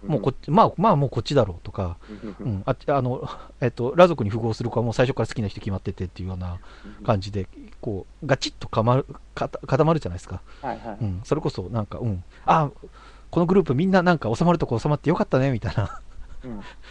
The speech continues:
Speaker 2: そういう感じになって、
Speaker 1: いや、なんかね、
Speaker 2: うん。
Speaker 1: 収まるところに収まるっていう組み合わせを考えようとすると、もう男性と女性の数が揃ってないんで、
Speaker 2: うん。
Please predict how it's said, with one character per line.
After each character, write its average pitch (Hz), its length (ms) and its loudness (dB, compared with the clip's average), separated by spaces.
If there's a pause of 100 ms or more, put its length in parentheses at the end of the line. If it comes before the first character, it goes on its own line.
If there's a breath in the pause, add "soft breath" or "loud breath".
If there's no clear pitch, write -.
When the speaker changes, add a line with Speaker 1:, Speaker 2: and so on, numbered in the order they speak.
(200 loud breath)
Speaker 2:
そ 214 200 4
う 214 60 6
い 208 60 2
う 214 80 -2
感 196 160 4
じ 190 60 8
に 190 80 10
な 339 120 8
っ - 40 0
て、 233 100 -6
Speaker 1:
い 208 40 4
や、 196 100 8
な 143 40 6
ん 120 40 0
か - 0 -
ね、 151 80 4
Speaker 2:
う - 20 6
ん。 - 20 -4
Speaker 1:
収 339 80 4
ま 415 140 4
る 415 80 2
と 196 100 0
こ 180 120 2
ろ 147 160 2
に 156 60 -2
収 214 100 2
ま 233 100 4
る 165 80 4
っ - 20 2
て - 160 -6
い - 20 2
う - 40 -4
組 156 140 -2
み 170 60 4
合 175 40 4
わ 180 40 4
せ 180 100 0
を 175 80 4
考 180 260 -2
え 185 40 4
よ 175 60 4
う - 20 -8
と - 100 -16
す 117 80 -4
る 117 80 -12
と、 - 80 -6
も 147 160 -2
う 135 40 -4
男 302 280 4
性 294 180 -2
と 277 140 -4
女 233 160 0
性 247 180 2
の 233 120 2
数 233 280 0
が 113 140 2
揃 208 200 2
っ - 20 -2
て - 140 -2
な 151 120 0
い 131 60 -2
ん 107 120 -6
で、 107 220 2
Speaker 2:
う 135 60 0
ん。 98 280 -2